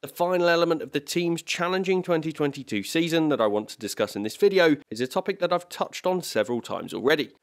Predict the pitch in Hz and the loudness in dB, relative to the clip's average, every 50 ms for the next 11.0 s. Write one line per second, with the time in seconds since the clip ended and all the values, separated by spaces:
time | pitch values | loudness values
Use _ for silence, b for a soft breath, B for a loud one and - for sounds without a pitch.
0 | _ _ - 165 - 220 220 202 190 - - 185 180 - 196 185 165 175 165 - | _ _ -6 0 2 2 2 2 0 -2 -6 -6 -2 -2 -2 0 0 -2 -2 0
1 | 185 175 170 175 175 175 - 170 156 - - - 156 156 165 170 175 170 160 123 | 0 2 2 0 -2 -4 -6 -8 -8 -6 -2 0 0 2 2 2 2 2 2 0
2 | 120 127 127 123 - - 123 107 95 101 90 95 98 95 - - - 175 190 170 | 0 0 -2 -2 -4 -4 -2 -2 -2 -2 -4 -6 -8 -8 -6 -2 -2 0 0 4
3 | 165 143 107 - - _ _ - 147 190 202 196 190 185 170 - - 190 180 170 | 4 2 2 2 -4 _ _ -4 2 2 4 4 4 2 -2 0 2 2 2 2
4 | 170 180 170 165 165 156 - - 165 165 175 170 - - 170 151 147 143 - - | 2 0 0 -2 -2 -4 -2 0 0 0 -2 -4 -8 -6 -4 -4 -4 -4 -4 -2
5 | 156 165 170 185 180 175 170 147 127 110 101 131 165 190 202 185 - - 135 101 | -2 0 0 -2 -4 -2 -2 0 0 0 0 0 0 2 2 0 0 2 0 0
6 | 95 98 95 - - 123 - 139 - - - 139 131 - 123 113 110 104 - - | 0 -2 -6 -14 -16 -12 -10 -10 -8 -4 -4 -6 -2 -2 0 0 0 -2 0 0
7 | 190 190 185 170 160 160 151 151 170 165 - - - 190 196 202 202 214 185 190 | 2 2 4 4 2 2 0 -2 -4 -6 -8 -4 0 0 0 2 0 0 0 0
8 | - - 165 147 139 135 120 139 175 175 196 202 208 196 190 165 170 170 151 - | 0 2 2 2 2 2 2 4 4 4 6 4 4 2 -2 -4 -6 -6 -6 -4
9 | 147 147 147 208 220 202 208 - 147 127 - - 113 - _ _ - 214 208 - | -4 0 2 2 2 4 2 0 -4 -2 -2 -4 -4 -4 _ _ 2 2 2 2
10 | - - - 139 127 131 123 - - 110 98 - 123 151 185 202 180 175 170 - | 0 -2 -4 0 0 2 2 2 0 -2 -2 0 0 2 2 4 2 2 0 -4